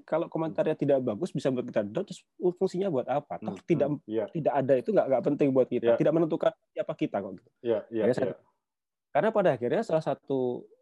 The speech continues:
Speaker 1: eh, sisi negatif dari, dari atlet itu adalah, terutama sepak bola itu sisi kompetitifnya luar biasa.
Speaker 2: Hmm.
Speaker 1: Sehingga kadang-kadang foto apapun,
Speaker 2: Hmm.
Speaker 1: momen apapun, komentarnya dijadiin berantem antara supporter A dan supporter B,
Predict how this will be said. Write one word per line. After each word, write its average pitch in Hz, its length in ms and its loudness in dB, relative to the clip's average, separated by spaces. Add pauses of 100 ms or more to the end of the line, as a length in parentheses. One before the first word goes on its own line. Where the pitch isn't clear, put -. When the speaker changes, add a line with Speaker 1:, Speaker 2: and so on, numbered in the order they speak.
(140)
Speaker 1:
eh, - 960 -20
sisi - 240 -4
negatif 131 400 0
dari, 117 400 0 (420)
dari 110 720 -4 (100)
atlet - 360 -4
itu 123 160 -8
adalah, 127 380 -6 (220)
terutama 123 340 -2
sepak 120 320 -8
bola 104 300 -6
itu 170 160 -4
sisi 139 200 -6
kompetitifnya 127 580 -4
luar 120 180 0
biasa. 95 400 -12
Speaker 2:
Hmm. - 420 -14
Speaker 1:
Sehingga 113 240 2
kadang-kadang 139 520 2
foto 143 280 2
apapun, 147 720 6 (160)
Speaker 2:
Hmm. 117 340 -6
Speaker 1:
momen 143 300 4
apapun, 156 840 4
komentarnya 143 520 4
dijadiin 131 400 2
berantem 117 340 0
antara 147 220 2
supporter - 440 0
A 147 160 0
dan 143 120 4
supporter 135 300 2
B, 160 100 6